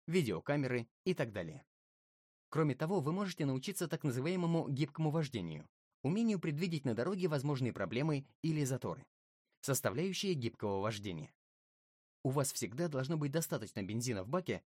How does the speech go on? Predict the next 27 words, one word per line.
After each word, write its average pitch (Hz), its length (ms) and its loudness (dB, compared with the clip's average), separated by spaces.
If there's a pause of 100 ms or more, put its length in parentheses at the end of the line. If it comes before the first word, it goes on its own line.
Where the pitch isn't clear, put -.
(220)
чтобы 220 300 -2
не 170 100 2
останавливаться 185 720 -2
на 185 60 2
незнакомых 180 680 0 (160)
или 220 180 0
пустынных 98 500 -2
заправках. 113 540 -4 (800)
Во 120 160 2
время 107 280 0
движения 101 580 -4
двери 214 340 -2
машины 196 420 0
должны 113 300 0
быть 85 160 -4
закрыты. 117 420 -4 (460)
Окна 151 320 0
приоткрывать 156 580 -4
для 135 100 0
вентиляции 165 480 -2
допустимо 143 520 -2
не 160 140 2
более 220 280 -2
чем 208 200 -2
на 180 100 0
несколько 98 380 -4
сантиметров. - 640 -4